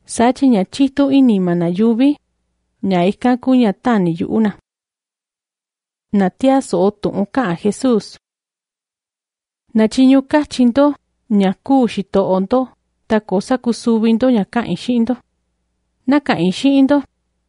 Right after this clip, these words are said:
na xakuva in ndikui na vaxi nuu. Na tia so'o tu'un ka'in, ra sakusuvi na ña.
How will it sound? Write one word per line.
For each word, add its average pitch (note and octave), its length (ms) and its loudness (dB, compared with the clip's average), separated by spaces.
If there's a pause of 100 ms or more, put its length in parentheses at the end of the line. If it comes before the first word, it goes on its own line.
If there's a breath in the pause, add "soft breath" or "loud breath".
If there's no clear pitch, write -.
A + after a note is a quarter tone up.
(260)
na G#3+ 160 2
xakuva A3 540 0
in C#4+ 260 4
ndikui C4+ 420 2
na F#3 180 2
vaxi E3 320 -2
nuu. G#3 380 0 (720)
Na G3+ 180 0
tia C4+ 360 0
so'o G3 360 -2
tu'un F3+ 280 -4
ka'in, F3 380 -6 (720)
ra A3+ 120 2
sakusuvi A3+ 720 -2
na G#3 120 2
ña. E3 160 -2